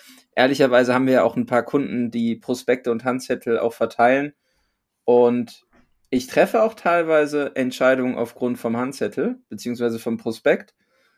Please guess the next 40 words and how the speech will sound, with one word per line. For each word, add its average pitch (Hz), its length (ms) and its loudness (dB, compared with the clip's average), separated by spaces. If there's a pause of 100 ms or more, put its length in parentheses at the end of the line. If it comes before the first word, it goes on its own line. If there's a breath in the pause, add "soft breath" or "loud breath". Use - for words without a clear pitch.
(260)
Aber 120 200 0
es 127 120 0
ist 127 100 -6
mehr 135 180 2
so 123 80 -2
Inspiration 127 880 2
und 117 220 -6
natürlich 127 560 0
ist 120 100 -8
man 120 140 -2
da 117 80 4
ein 120 100 2
bisschen 113 240 -4
biased, 139 460 4
weil 123 120 0
man 120 240 -4
eine 120 200 -10
Marketingbrille 123 760 2
auf 127 220 2
hat 123 240 0 (520 soft breath)
und 127 140 -2
sich 123 180 0
so 123 60 -4
ein 123 80 -2
bisschen 123 240 -4
anguckt, 120 560 -4
ähm, 113 460 -2
auch 120 180 -6
wie 127 60 0
das 113 160 -4
Ganze 113 320 -2
aussieht. 117 460 -2 (520)
Aber 120 180 0
ich 120 100 -8
würd 151 140 4
fast 147 240 2
schon 131 160 -4
sagen, 131 280 2
dass 127 180 -2
ich - 340 -6